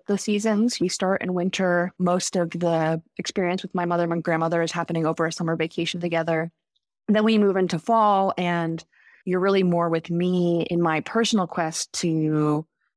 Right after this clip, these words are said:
feel close to Iran and editing the film at that stage in, like, the seasonal <laughs> cycle. And at the same time, fall in September, that's when all these women-led revolution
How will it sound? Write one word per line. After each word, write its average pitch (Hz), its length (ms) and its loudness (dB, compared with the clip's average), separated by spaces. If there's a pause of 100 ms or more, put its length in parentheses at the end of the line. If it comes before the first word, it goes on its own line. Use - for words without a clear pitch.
(100)
feel 165 120 -2
close 165 260 -4
to - 100 -2
Iran 151 520 0
and 190 480 2
editing 160 440 0
the 147 120 -2
film 180 420 0
at 151 180 -8
that - 220 -6
stage 139 320 -10
in, 135 260 -16 (140)
like, 123 180 -6
the 131 80 -4
seasonal 156 500 -2
<laughs> - 20 -10
cycle. 196 540 -2 (600)
And 208 120 0
at 214 60 2
the 208 80 -2
same 202 280 2
time, 233 460 0
fall 175 640 0
in 180 120 -6
September, 190 480 -2
that's 160 180 -2
when 160 260 -2
all 151 180 0
these 151 260 -4
women-led 151 380 -2
revolution 147 720 -6